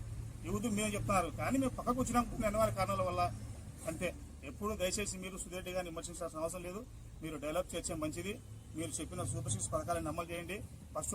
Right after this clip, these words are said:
రైతుకు గిట్టుబాటు ధర కల్పించండి. ఇరవై వేల రూపాయలు ఆర్థిక సాయం చేస్తామని చెప్పినారు, రైతుకు పెట్టుబడి సాయం చేస్తామని చెప్పినారు.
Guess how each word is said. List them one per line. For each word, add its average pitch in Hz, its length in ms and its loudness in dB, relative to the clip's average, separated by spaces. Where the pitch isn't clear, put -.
రైతుకు 180 280 2
గిట్టుబాటు 180 340 2
ధర 160 100 2
కల్పించండి. 175 520 -2
ఇరవై 180 160 2
వేల 185 160 0
రూపాయలు 185 260 4
ఆర్థిక 180 240 2
సాయం 185 180 2
చేస్తామని 170 320 -2
చెప్పినారు, 165 280 2
రైతుకు 170 320 -6
పెట్టుబడి 175 320 -4
సాయం 170 160 -4
చేస్తామని 165 300 -6
చెప్పినారు. 165 280 0